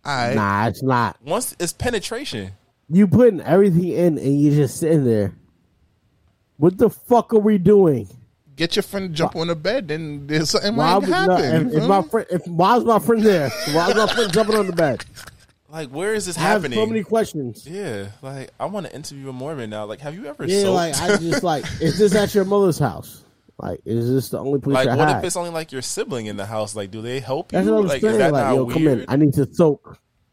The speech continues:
Speaker 1: Yo,
Speaker 3: I
Speaker 1: these
Speaker 3: remember
Speaker 1: kids
Speaker 3: being
Speaker 1: be
Speaker 3: a horny
Speaker 1: sexually
Speaker 3: ass
Speaker 1: fun.
Speaker 3: kid, and I was like, "Damn, I never thought about some shit like that."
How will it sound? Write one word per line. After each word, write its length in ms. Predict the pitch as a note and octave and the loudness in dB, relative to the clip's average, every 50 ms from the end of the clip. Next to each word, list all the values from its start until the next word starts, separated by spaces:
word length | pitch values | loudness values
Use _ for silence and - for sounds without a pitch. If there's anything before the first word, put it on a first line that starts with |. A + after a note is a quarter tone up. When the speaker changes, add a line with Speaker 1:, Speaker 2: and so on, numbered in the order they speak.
| _ - - - - - - _ _ _ | _ -6 -6 -6 -6 -8 -14 _ _ _
Speaker 1:
Yo, 120 | - A#3 F#4 | -10 -8 -6
Speaker 3:
I 640 | A4+ A#4+ A#4 A4 F4+ G#3 F#3 - - - C#3+ A3 | -4 -4 -4 -4 -4 -6 -10 -12 -6 -4 -2 0
Speaker 1:
these 140 | C#4 D#4+ C#4+ | 0 0 0
Speaker 3:
remember 40 | C4+ | 0
Speaker 1:
kids 40 | A3+ - | 0 2
Speaker 3:
being 140 | A3 G#3+ G#3 | 2 2 2
Speaker 1:
be 40 | G3 | 2
Speaker 3:
a 40 | |
horny 220 | F#3 G3 G3+ G3+ G3+ | 2 2 2 0 0
Speaker 1:
sexually 80 | G3+ | 0
Speaker 3:
ass 160 | G3+ G3 F#3+ F#3 | 2 2 2 0
Speaker 1:
fun. 60 | - | 0
Speaker 3:
kid, 340 | - - B3 D4 C#4 A#3+ G#3 | -4 -6 -6 -6 -6 -8 -6
and 80 | F3+ F3 | -4 -4
I 140 | F#3 G#3 | -4 -2
was 140 | A3+ G3+ F#3 | -4 -6 -6
like, 320 | F3+ F3+ F3 E3+ D#3+ D3 C#3+ | -6 -6 -6 -6 -8 -10 -12
"Damn, 640 | D#3+ G3+ B3 A#3 G3 D#3 C#3 C3 B2 B2+ C#3 D3+ - _ _ | -10 -8 -6 -4 -4 -4 -4 -6 -8 -10 -14 -20 -20 _ _
I 200 | C#3 C#3+ F3 G#3 | -8 -6 -6 -6
never 260 | F#3 F#3+ F#3+ F3 G3+ | -8 -10 -10 -8 -10
thought 220 | G3 - G#3+ G#3+ | -10 -8 -8 -8
about 260 | G3+ F#3+ G3 F#3 F3+ F3 | -8 -8 -6 -6 -8 -8
some 100 | F3+ E3 | -8 -10
shit 200 | D#3+ - - - | -12 -12 -10 -8
like 220 | E3 D#3+ D3+ D3 | -8 -8 -8 -8
that." 320 | - G#3+ D4+ E3+ C3+ F3+ | -10 -10 -8 -8 -8 -8